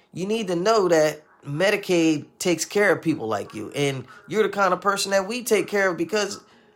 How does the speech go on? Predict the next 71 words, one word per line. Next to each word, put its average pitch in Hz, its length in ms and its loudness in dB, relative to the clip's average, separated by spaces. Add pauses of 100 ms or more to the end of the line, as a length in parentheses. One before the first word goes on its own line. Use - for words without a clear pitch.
(180)
you 240 100 -6
take 233 260 6
care 240 200 8
of 233 100 2
other 254 200 4
people. 311 500 -2 (500)
We - 160 -6
love 247 280 6
you 170 60 -2
for 123 160 -4
that, 170 360 4
you 139 100 -6
know 165 60 4
what 175 60 6
I 175 40 -2
mean? 180 80 -2
That's 247 220 2
what 208 140 4
I 254 120 10
do. 143 380 -6
That's 180 180 -4
what 185 100 -2
I 196 120 0
do 196 120 -6
for 185 180 -2
a - 20 2
living. 190 260 -2
I 170 60 2
take 170 240 -4
care 185 180 2
of 175 60 0
my, 165 220 4
my 139 200 2
father. 180 460 6
I 156 40 4
had 160 140 4
the 135 60 -4
privilege 151 380 -4
of - 60 -12
taking 156 200 -4
care 143 120 -2
of 135 60 -2
my 120 80 -6
mother 135 300 0
till 127 160 -10
the 117 80 -8
day 131 180 -6
that 120 100 -6
she - 120 -10
died. 120 340 -4
Listen, 113 260 -12 (960)
if 139 240 2
you 202 360 0
take 180 240 2
care 160 180 4
of 143 80 -2
a - 20 -18
person 147 340 0
in 123 100 -8
the 117 60 -8
Medicaid 131 520 -2
long-term 123 420 -6
health 120 260 -4
care 113 160 -4
program, 113 540 -6
let 202 140 -2
me 196 100 -4
take 165 260 0
care 165 180 2
of 131 100 -4
you. 127 220 -4